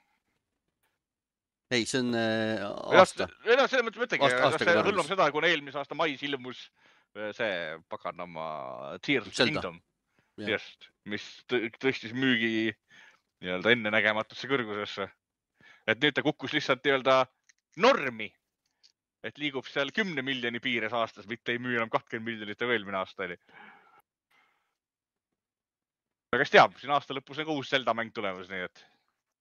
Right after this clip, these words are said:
Speaker 2: et vaatame, mis see teeb.
Speaker 1: Tarkvara müük ka kukkus.
Speaker 2: Ilmselgelt, <laughs> Zeldat, Zeldat ei olnud jälle ju.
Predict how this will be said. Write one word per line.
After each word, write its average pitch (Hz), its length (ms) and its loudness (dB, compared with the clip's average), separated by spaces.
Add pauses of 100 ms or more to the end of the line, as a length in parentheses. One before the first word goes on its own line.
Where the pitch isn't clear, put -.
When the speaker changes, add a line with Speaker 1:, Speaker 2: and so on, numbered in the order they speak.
(640)
Speaker 2:
et 98 140 -12
vaatame, 107 440 -2
mis 120 160 -4
see 123 220 6
teeb. 104 300 -6 (720)
Speaker 1:
Tarkvara 175 420 2
müük 175 160 0
ka 208 120 0
kukkus. 123 400 -8 (1200)
Speaker 2:
Ilmselgelt, 131 560 2 (100)
<laughs> - 120 -10
Zeldat, 185 360 -2
Zeldat 180 380 -4
ei 175 100 2
olnud 160 220 0
jälle 151 260 0
ju. 170 140 -6